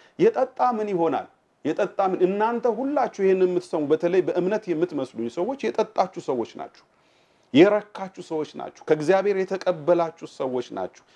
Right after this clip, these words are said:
እ፣ «ወደ እኔ መጥቶ ይጠጣ» እንዳለ ወደ እሱ መተን በአርባና በሰማንያ ከሱ ምህረትን ጠጥተናል። ምህረትን ጠጥተን የእግዚአብሔር ልጆች የመሰኘት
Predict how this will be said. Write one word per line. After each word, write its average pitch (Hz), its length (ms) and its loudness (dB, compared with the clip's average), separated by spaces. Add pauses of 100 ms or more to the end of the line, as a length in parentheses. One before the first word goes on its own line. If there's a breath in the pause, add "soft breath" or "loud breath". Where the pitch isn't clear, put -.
(360 soft breath)
እ፣ - 80 2 (460)
«ወደ 160 180 4
እኔ 226 180 4
መጥቶ 247 300 -6
ይጠጣ» 214 380 -6
እንዳለ 190 320 0
ወደ 196 160 4
እሱ 202 240 -2
መተን 185 420 -2
በአርባና 190 580 0
በሰማንያ 180 560 -2
ከሱ - 340 -4 (100)
ምህረትን 190 540 2
ጠጥተናል። 127 540 -10 (680)
ምህረትን 139 540 2
ጠጥተን 202 400 -6
የእግዚአብሔር 165 460 0
ልጆች 151 280 -6
የመሰኘት 139 520 -6